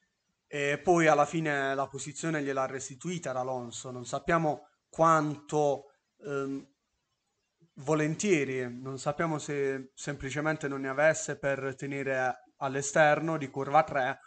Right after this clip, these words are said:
o se volesse davvero restituirgli la posizione, ma alla fine non credo che vedremo delle penalità. D'altronde in questo Gran Premio, proprio come dicevi tu, eh,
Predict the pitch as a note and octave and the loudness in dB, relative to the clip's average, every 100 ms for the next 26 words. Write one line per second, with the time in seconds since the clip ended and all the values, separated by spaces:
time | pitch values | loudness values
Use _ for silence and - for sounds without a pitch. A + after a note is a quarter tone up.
0 | - _ - D#3 D#3 D3 D3 C3+ - _ | -20 _ -6 -4 -2 -2 0 -4 -8 _
1 | C#3 D#3 D3 D3 C#3+ D3 D#3 C#3+ C#3+ C#3+ | -2 0 0 2 2 2 4 4 4 0
2 | C3+ D3 - D3+ C#3 C#3 C3+ C3+ C#3+ - | -4 -6 -4 -4 -2 -2 -4 -6 -10 -8
3 | D3 C3 A#2+ _ _ _ C#3 D#3 D3+ D#3+ | -6 -6 -10 _ _ _ 0 2 6 4
4 | E3+ E3 D3+ D3 D#3 C#3 C3+ D3+ C#3+ C#3 | 4 0 0 -2 -2 0 -2 -2 -4 -4
5 | C#3 C#3+ C#3 C3+ C3+ C#3 C3+ B2+ C3+ B2 | -4 -4 -4 -4 -4 -6 -8 -6 -8 -8
6 | - _ _ _ D#3 D3+ G#3+ A3+ E3+ C#3+ | -14 _ _ _ 2 4 4 4 6 6
7 | - - _ - D3 - E3+ F3 D#3 F3 | 4 -8 _ -10 -6 -2 0 2 2 2
8 | E3+ G3+ E3 C#3+ C#3+ D3+ - D#3 D#3 D3+ | 4 4 4 -2 -4 -4 -2 -2 -2 -2
9 | E3 F3 E3 D3+ D3 - - - - C3+ | 0 -2 -2 0 -2 -6 -20 -20 -8 -2
10 | C3+ | -2